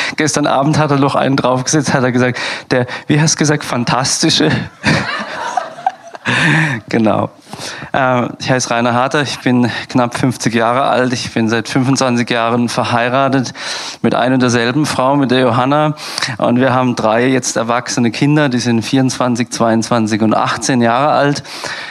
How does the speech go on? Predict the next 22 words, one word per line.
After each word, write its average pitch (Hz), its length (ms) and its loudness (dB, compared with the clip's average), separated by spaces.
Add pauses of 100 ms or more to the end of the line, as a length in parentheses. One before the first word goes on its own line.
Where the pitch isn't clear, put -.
(140)
Ich 110 180 -2
habe 123 220 0
siebenundzwanzig 147 720 2
Jahre 127 240 2
in 127 60 0
der 127 80 -2
Forschung 143 420 0
gearbeitet 139 800 0
und 123 240 2
bin 127 160 2
jetzt - 320 0
seit 117 300 -2 (440)
anderthalb 127 580 0
Jahren, 120 600 2 (220)
ähm, 113 460 2 (360)
nachdem 117 360 0
ich 110 120 -2
eine 117 100 2
Weile 113 360 0 (100)
Teilzeit 123 560 -2
gearbeitet 120 560 0
habe, 127 180 -4